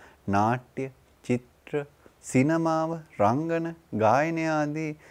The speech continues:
ශේෂ්ත්‍රවල, කලා ශේෂ්ත්‍රවල නියුතු අයට රැකියාවේ විශේෂිත වරප්‍රසාද හිමි කරගන්නා, ඒවා හිමි වන වාසනාව පිරි වර්ෂයකුයි ඔන්න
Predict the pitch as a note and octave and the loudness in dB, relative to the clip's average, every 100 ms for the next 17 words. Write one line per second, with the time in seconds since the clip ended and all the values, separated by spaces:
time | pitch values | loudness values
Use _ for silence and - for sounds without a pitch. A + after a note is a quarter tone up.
0 | _ - - B2 D3 - D#3 D3+ C#3 - | _ -10 0 0 0 -4 -2 -2 -4 -6
1 | - B2 D3 - D3+ D3+ E3 D3+ C#3+ - | -4 -2 -2 -2 -4 -2 -2 0 0 -2
2 | - G2 B2 F3+ F3+ G2+ F#2 F2+ - - | -6 -2 0 2 4 4 2 -8 -14 -20
3 | - - A2+ C3 F3 D#3+ D3+ D3 C#3+ A2+ | -14 0 0 0 -2 2 2 0 -4 -6
4 | G2+ G#2+ - - D4+ - - D2 - - | -6 -8 -8 -8 -8 -8 -8 -10 -12 -10
5 | F#2+ G#2+ B2+ A#2+ A2+ A2+ A2+ A2+ - G#2+ | -8 -8 -6 -6 -4 -4 -4 -4 -6 -6
6 | D3+ E3 D#3 D3+ D3+ D3 C#3 A#2 G3 G2 | -6 -4 -4 -4 -8 -8 -10 -8 -6 -6
7 | G2 - - C#3+ B2+ A2 E3+ F3+ E3+ - | -8 -10 -8 -6 -4 -2 -2 -4 -8 -16
8 | - _ F#2 F2 - G#2+ A#2 A#2+ A2+ D3 | -20 _ -8 -8 -6 -6 -4 -4 -4 -4
9 | C#3 D3+ - - F#2 - G2+ G2+ B2+ B2 | -4 -8 -10 -10 -10 -4 -2 0 0 0
10 | C3 | 0